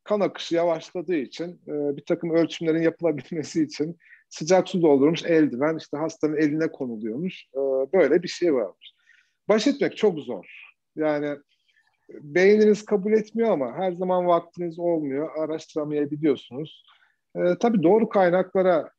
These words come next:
yine bir şekilde takip etmek gerekiyor. Sosyal medya,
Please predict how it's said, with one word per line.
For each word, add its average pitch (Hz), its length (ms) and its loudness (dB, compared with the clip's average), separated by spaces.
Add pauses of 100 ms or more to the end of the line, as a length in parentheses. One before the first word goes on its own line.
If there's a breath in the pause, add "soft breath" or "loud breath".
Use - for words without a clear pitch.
(140)
yine 135 320 -6 (240)
bir 135 80 -10
şekilde 127 420 -2
takip 131 420 0
etmek 120 340 -4
gerekiyor. 113 440 -4
Sosyal 143 440 0
medya, 139 500 2